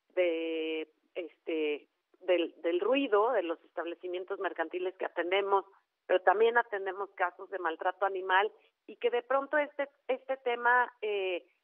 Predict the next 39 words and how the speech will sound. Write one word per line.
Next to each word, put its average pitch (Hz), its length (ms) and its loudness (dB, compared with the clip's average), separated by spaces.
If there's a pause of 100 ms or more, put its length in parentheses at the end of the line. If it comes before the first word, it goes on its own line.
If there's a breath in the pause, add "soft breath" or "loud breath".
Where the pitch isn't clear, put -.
para 208 160 6
algunas 240 400 -4
personas 214 540 -6
no 233 180 -6
tiene 220 400 -6
prioridad 170 580 -6
el 156 140 -8
tema 196 240 -6
de 196 60 -4
maltrato 170 460 -2
animal, 170 380 -4 (400 soft breath)
pero 202 220 4
yo 220 160 -4
te 240 420 -4
quiero 220 280 -4
comentar 180 500 0
y 202 160 -2
a 156 80 2
tu - 140 -6
auditorio 185 680 -4 (300 soft breath)
que - 80 -2
en 190 80 2
realidad 208 480 2
estamos 254 400 -4
hablando 208 400 0
de 202 80 0
una 214 220 -2
forma 208 400 0
de 208 120 -4
violencia. 180 800 -2 (540)
Maltratar 196 720 4
a 277 40 -2
un 269 120 -6
animal 202 400 -6
es 214 120 -12
una 214 200 -2
forma 214 260 -6
de 208 80 -2
violencia 196 640 0